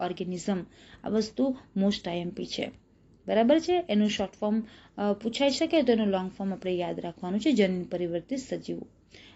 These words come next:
વનસ્પતિઓ, બેક્ટેરિયા, ફૂગ, પ્રાણીઓ કે જેના જનીન કૃત્રિમ રીતે પરિવર્તન કરવામાં આવ્યા છે, જેને શું કહેવાય? જનીન પરિવર્તિત સજીવો, genetically modified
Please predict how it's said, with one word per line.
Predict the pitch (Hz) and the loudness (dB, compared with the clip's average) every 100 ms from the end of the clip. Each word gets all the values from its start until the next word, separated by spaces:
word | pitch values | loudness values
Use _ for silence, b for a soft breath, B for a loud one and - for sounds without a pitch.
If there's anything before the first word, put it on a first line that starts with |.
| B | B
વનસ્પતિઓ, | 196 226 - 214 214 208 202 202 202 | 2 2 2 -2 4 6 6 6 4
બેક્ટેરિયા, | 196 185 - 208 196 196 185 185 | 2 0 -2 -4 0 0 0 -2
ફૂગ, | 196 220 214 208 202 202 - | -4 -2 2 4 4 2 -2
પ્રાણીઓ | 190 180 196 202 196 196 | -6 -2 0 0 0 -2
કે | 196 196 | -2 -4
જેના | 196 190 190 | -4 -4 -4
જનીન | 185 185 190 | -4 -2 -2
કૃત્રિમ | 202 190 - 226 277 | -2 -4 -6 0 6
રીતે | 254 240 226 | 6 6 2
પરિવર્તન | 220 190 180 180 180 175 | 0 -4 -2 -4 -6 -10
કરવામાં | 175 170 170 170 170 | -8 -8 -8 -8 -10
આવ્યા | 170 165 | -8 -10
છે, | - - - B B B | -10 -18 -18 B B B
જેને | 196 190 | 0 0
શું | 196 247 | 0 0
કહેવાય? | 233 220 208 180 | 2 4 4 2
જનીન | 185 180 185 | 0 -4 -4
પરિવર્તિત | 185 180 175 175 175 247 | -6 -4 -2 -4 -2 -6
સજીવો, | - 180 175 208 | -4 -4 2 4
genetically | 214 190 175 180 175 247 | 4 2 -4 -8 -4 2
modified | 233 170 165 - 226 | 2 2 -4 -4 -4